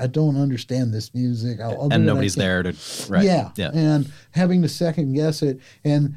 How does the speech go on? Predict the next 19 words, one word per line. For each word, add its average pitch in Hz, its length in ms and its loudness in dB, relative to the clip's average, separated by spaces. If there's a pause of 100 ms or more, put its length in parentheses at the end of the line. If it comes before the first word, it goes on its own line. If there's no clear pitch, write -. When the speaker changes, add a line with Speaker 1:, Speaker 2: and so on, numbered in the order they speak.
Speaker 1:
then 165 180 2
I 180 80 2
used 175 240 0
to 143 80 -4
try 147 240 -2
to 151 60 0
send 147 340 0
back 135 300 0 (140)
an 117 180 -2
edited 139 640 -2
perfect 127 460 -4
piece. - 500 -6 (100)
Speaker 2:
Mm-hmm. 101 220 0 (140)
Speaker 1:
Now, 170 580 0 (440)
uh, 127 320 -2
what 139 260 0
I 139 140 0
do 143 680 0
is 123 520 -4